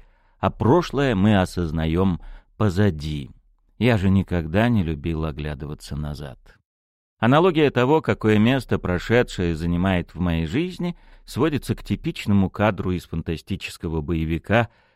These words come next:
когда главные герои бегут по мосту, который обрушивается прямо у них за спиной.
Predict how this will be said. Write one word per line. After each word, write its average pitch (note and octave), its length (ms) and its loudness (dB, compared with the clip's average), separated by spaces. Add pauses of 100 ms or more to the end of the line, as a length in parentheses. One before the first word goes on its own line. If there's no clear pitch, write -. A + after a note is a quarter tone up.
когда G2+ 300 0
главные G#2 460 4
герои A2 400 4
бегут F#2 400 0
по F#2+ 100 -2
мосту, F#2+ 480 0
который F#2 440 0
обрушивается G#2+ 720 -2
прямо F2 420 0
у E2 60 0
них D#2+ 220 -2
за D2+ 140 -8
спиной. C#2+ 600 -8